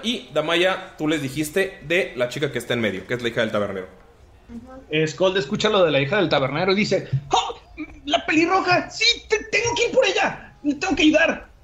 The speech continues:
Speaker 2: Y se acerca a los veinticinco pies.
Speaker 1: Ujú.
Speaker 2: Se trata de poner, este, en, en uno de los árboles para que no lo vean.
Speaker 1: Sí.
Speaker 2: Este, y va a castear Grease
Speaker 1: Ajá.
Speaker 2: en un cubo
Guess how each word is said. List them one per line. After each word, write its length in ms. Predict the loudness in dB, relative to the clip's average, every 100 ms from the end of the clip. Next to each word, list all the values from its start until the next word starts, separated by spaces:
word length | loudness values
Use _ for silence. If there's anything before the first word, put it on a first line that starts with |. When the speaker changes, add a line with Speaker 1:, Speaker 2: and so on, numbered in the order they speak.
| -2
Speaker 2:
Y 360 | 2 6 6 4
se 100 | 2
acerca 720 | 0 2 6 6 6 4 2
a 200 | -2 -6
los 240 | 0 2 4
veinticinco 400 | 2 2 2 4
pies. 380 | 4 4 -2 -20 -20 -20 -20 -16
Speaker 1:
Ujú. 120 | -14 -14 -18 -20 -20 -20 -20
Speaker 2:
Se 360 | 0 4 4 4
trata 280 | 2 2 4
de 80 | 2
poner, 420 | 0 -4 -4 -6 -14 -4
este, 260 | -2 0 -2
en, 180 | -2
en 160 | 0 2
uno 120 | 4 4
de 60 |
los 120 | 4 2
árboles 340 | 2 2 0
para 180 | -2 -4
que 80 | 0
no 80 | 2
lo 60 |
vean. 280 | 4 4 2 -6 -18 -20 -14
Speaker 1:
Sí. 100 | -10 -10 -12 -20 -20 -20 -14 0
Speaker 2:
Este, 640 | 2 2 0 2 4 2
y 140 | 4
va 160 | 4 4
a 80 | 4
castear 480 | 0 2 2 2 0
Grease 480 | 0 -2 -6 -14 -16 -20 -20 -20 -20 -18
Speaker 1:
Ajá. 240 | -6 -4 -4 -6 -4
Speaker 2:
en 300 | -2 0 2
un 680 | 4 4 4 4 2 -2 -10 -20 -20 -20 _ -20 -2
cubo 300 | 2 4 2